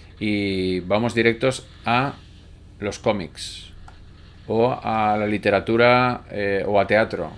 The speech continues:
o a ensayo, o a tal. Vamos concretamente porque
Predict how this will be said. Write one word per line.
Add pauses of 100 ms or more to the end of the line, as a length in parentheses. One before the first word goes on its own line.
(340)
o
a
ensayo,
o
a
tal.
Vamos
concretamente
porque